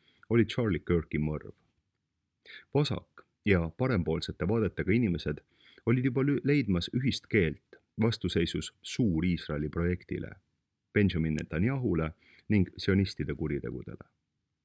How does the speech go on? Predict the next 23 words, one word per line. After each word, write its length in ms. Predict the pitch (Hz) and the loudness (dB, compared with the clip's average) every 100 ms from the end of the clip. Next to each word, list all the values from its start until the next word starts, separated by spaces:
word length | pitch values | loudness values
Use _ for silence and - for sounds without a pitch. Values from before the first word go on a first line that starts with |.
| _ _ - - - | _ _ -20 -20 -2
Ent 140 | 107 - | -2 2
kõik, 480 | 151 151 - - - _ - | 4 4 2 -20 -20 _ 2
mis 320 | 98 87 - - | 4 4 -4 0
piisas 460 | 120 107 80 80 - | 0 2 -2 -4 -4
selle 240 | 92 87 120 | 2 2 2
üksmeele 380 | - - 80 | -2 -2 0
lõhkumiseks 600 | 90 123 - 82 - - - | 0 -2 -2 -4 -4 -8 -4
teha, 320 | 143 95 78 - _ _ _ - 107 | -2 -2 -6 -10 _ _ _ -10 0
oli 140 | 117 | 2
korraldada 500 | 143 143 98 85 87 | 2 2 2 2 0
üks 240 | 85 - | 0 0
mõrv 360 | 123 147 123 85 90 | 0 2 0 -2 -4
ja 120 | 85 | -2
väita, 480 | 117 127 - 80 78 - _ _ - | -2 -2 -6 -4 -4 -8 _ _ -8
et 160 | 92 | -2
mõrval 360 | 143 139 98 85 | 0 2 2 2
oli 160 | 87 92 | 2 2
lihtsalt 420 | 123 - 80 - | -2 -4 -6 -2
mingi 220 | 104 85 | -2 0
suvaline 540 | 85 135 120 78 76 82 | -2 -2 0 0 -2 -2
vasakpoolsete 720 | 117 87 - 78 - - 80 | -4 -6 -4 -6 -4 -6 -2
vaadetega 460 | 98 78 - 69 | -2 -2 -6 -2
isik, 380 | 113 139 87 - | -2 0 -6 -8